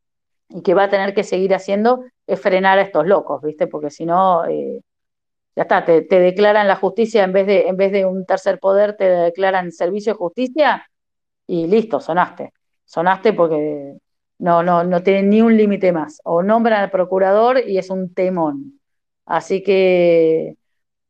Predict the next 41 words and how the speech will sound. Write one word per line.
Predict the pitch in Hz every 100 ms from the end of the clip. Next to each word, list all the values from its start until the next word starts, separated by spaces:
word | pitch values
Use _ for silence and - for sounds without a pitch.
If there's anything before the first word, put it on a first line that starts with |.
| _
pero, | 196 190 185
digamos, | 202 202 185 175
una | 240 247
cosa | 262 269
es | 254
lo | 220
que | 196
me | 190
gustaría | 185 185 202 240
hacer | 233 226 240 240
y |
otra | 190 196 185
cosa | 202 233
es |
lo | 185
que | 165 165
creo | 202 214 214
que | 190
puedo | - 196 190 185
llegar | 175 175 170
a |
hacer, | 170 185 185
que | 180
son | 180 175
completamente | 170 165 202 202 185 185
distintas, | 185 180 185 202
por | 151
desgracia. | 151 185 254 - 139 123 _ _ _ _ _ -
Pero | 170 170
este | 170
es | 208
un | 196
camino | 190 202 214 202
que | 196
hay |
que | 190
hacer | - 226
y | 254
hay | 170
que | 160
recorrerlo. | 165 175 208 156 151